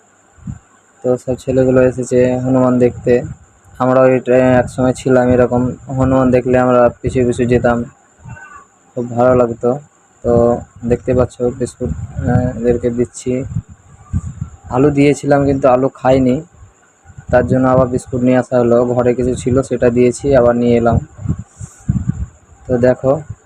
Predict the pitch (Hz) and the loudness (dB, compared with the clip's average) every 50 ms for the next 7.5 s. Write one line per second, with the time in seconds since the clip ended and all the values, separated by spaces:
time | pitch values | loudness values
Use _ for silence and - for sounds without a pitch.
0 | _ - 127 127 - - - 143 139 139 139 139 139 139 135 139 139 139 139 131 | _ -8 -8 -8 -6 -4 -2 0 2 4 4 4 2 2 0 0 0 0 0 0
1 | - - 139 135 131 - - - 135 131 139 131 - 131 131 123 135 131 131 131 | 0 0 2 2 2 0 -2 -6 -6 -4 -2 0 2 2 0 2 0 0 0 0
2 | 123 - - 135 131 131 131 131 123 131 127 135 131 131 135 127 131 127 - - | -2 -2 -2 0 2 2 2 2 2 2 0 2 2 2 2 0 0 -4 -4 -4
3 | - 131 - - 131 127 127 127 131 131 127 120 - 127 120 120 113 117 120 104 | -4 -4 -2 0 0 2 2 2 2 2 2 0 0 0 0 2 2 2 2 0
4 | 87 - - _ _ _ _ _ - 120 120 120 - - - 160 - 127 127 127 | -4 -10 -14 _ _ _ _ _ -6 -4 -4 -4 -4 -6 -12 -8 -4 -2 0 0
5 | 127 127 123 123 123 120 - - - - 156 151 127 113 110 110 113 120 - - | 2 2 2 2 2 0 -2 -6 -10 -6 -2 0 0 0 0 -2 -6 -6 -4 -4
6 | - - - _ _ _ _ _ _ - - _ - 135 120 131 135 - - _ | -4 -4 -6 _ _ _ _ _ _ -20 -20 _ -8 -4 -2 -2 -2 -2 -4 _
7 | - 135 135 127 117 117 113 - 113 | -2 0 0 2 2 0 0 -2 -4